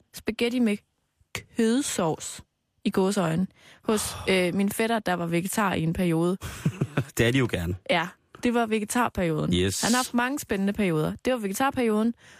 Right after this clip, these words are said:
Speaker 1: og der skulle vi have spaghetti med kødsovs. Og det lignede, og det lugtede, og det smagte også næsten af kødsovs. Altså, hvor at, at der så var puttet sådan en masse, du ved, sådan noget tofu-krymmel med kødsovse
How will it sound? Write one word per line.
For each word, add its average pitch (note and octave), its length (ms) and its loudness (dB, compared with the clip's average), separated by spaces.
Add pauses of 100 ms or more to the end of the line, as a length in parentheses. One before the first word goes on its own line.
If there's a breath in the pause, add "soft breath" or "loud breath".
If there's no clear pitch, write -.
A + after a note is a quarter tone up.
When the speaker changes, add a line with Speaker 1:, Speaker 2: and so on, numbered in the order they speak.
(180 loud breath)
Speaker 1:
og - 140 -2
der A#3+ 100 0
skulle A#3+ 180 -6
vi A#3+ 60 2
have A3 60 -2
spaghetti A3 360 -2
med G3+ 180 2 (260)
kødsovs. - 680 -2 (420)
Og G#3+ 120 0
det G#3+ 140 2
lignede, D4 520 2 (320)
og F3 100 -4
det D#3 140 -4
lugtede, A3+ 580 0 (500)
og G#3+ 100 -2
det A3 80 -2
smagte A#3 440 0
også - 320 -4
næsten B3 360 0
af - 140 -2
kødsovs. G#3 600 -2 (440 soft breath)
Altså, - 280 -4
hvor G#3+ 200 2
at, A3 100 0 (120)
at - 160 -6
der G3+ 80 2
så G#3 120 0
var G#3 140 0 (260)
puttet F3+ 240 0
sådan G3+ 100 0
en F#3+ 40 4
masse, F#3 240 0
du F3+ 100 -8
ved, E3 120 2
sådan - 120 -2
noget - 140 0 (540)
tofu-krymmel G#3+ 960 0 (720)
med G3+ 240 2 (320)
kødsovse G3 840 0